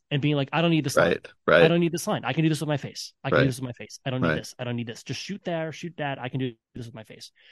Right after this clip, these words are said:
Speaker 1: And I, that's what I love about this performance.
Speaker 2: I, I think everybody is, again, with the exception of T J Miller, who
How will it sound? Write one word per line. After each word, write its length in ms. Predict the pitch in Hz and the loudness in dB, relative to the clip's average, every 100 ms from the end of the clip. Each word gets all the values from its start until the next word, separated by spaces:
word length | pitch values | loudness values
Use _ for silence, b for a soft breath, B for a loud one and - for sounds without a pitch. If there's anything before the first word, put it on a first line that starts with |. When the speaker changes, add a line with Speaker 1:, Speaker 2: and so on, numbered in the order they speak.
| b | b
Speaker 1:
And 240 | 135 127 - | -6 -4 -4
I, 100 | 127 | -8
that's 240 | 123 127 131 | -6 -8 -6
what 80 | |
I 60 | 123 | -6
love 160 | 120 113 | -6 -8
about 180 | 110 | -12
this 80 | 117 | -14
performance. 460 | - - 127 - - _ _ _ _ _ _ _ _ - | -18 -16 -16 -16 -20 _ _ _ _ _ _ _ _ -8
Speaker 2:
I, 300 | - - 170 | -6 2 4
I 40 | 165 | 6
think 220 | 240 180 | 6 6
everybody 520 | 147 190 156 120 110 | 8 8 8 10 8
is, 540 | - 104 104 104 - | 6 4 6 4 2
again, 260 | 104 113 123 | -2 2 2
with 120 | 98 | 2
the 80 | 101 | 0
exception 400 | 95 127 - 127 | 2 2 2 0
of 60 | 107 | 0
T 160 | 127 | 0
J 140 | 117 113 | 2 4
Miller, 280 | 120 98 | 6 4
who 280 | - 139 170 | 4 2 2